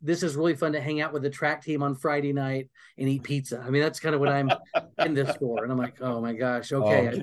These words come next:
Speaker 2: now I know.
Speaker 1: <laughs>
Speaker 2: Oh, that's so awesome.
Speaker 1: But
Speaker 2: I
Speaker 1: dads,
Speaker 2: got
Speaker 1: dads can
Speaker 2: one
Speaker 1: do
Speaker 2: of my
Speaker 1: that, right?
Speaker 2: Yeah, dads can do that.
Speaker 1: Yeah.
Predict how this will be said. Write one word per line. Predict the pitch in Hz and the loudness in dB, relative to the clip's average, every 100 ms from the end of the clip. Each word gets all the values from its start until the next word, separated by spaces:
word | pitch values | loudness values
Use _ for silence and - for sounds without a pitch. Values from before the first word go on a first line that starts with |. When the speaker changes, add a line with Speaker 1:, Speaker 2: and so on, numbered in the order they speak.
| 160 - | -6 -6
Speaker 2:
now | 226 113 - | 2 4 6
I | - | 6
know. | 101 98 127 - - | 4 -4 -4 -8 -4
Speaker 1:
<laughs> | 151 214 - 196 180 180 - 180 - - - - - - - | -4 -2 -4 -6 -6 -8 -6 -6 -8 -8 -10 -10 -18 -12 2
Speaker 2:
Oh, | 120 113 | 8 10
that's | 110 107 110 | 8 6 0
so | - 101 | 2 4
awesome. | 95 95 - - - - - | 2 0 -6 -14 -20 -20 -4
Speaker 1:
But | 156 | 6
Speaker 2:
I | 107 | 8
Speaker 1:
dads, | - 123 - | 10 10 10
Speaker 2:
got | - _ _ - | 4 _ _ 0
Speaker 1:
dads | 180 226 - | 2 2 2
can | 285 | 2
Speaker 2:
one | 240 | 4
Speaker 1:
do | |
Speaker 2:
of | 294 | 4
my | - | 4
Speaker 1:
that, | 135 | 0
right? | 135 - 196 | -2 -4 0
Speaker 2:
Yeah, | 123 180 | 6 6
dads | 101 127 156 | 6 6 6
can | - 170 | 4 0
do | 247 285 | 4 4
that. | 233 90 71 - | 4 2 0 -6
Speaker 1:
Yeah. | 131 123 | -6 -6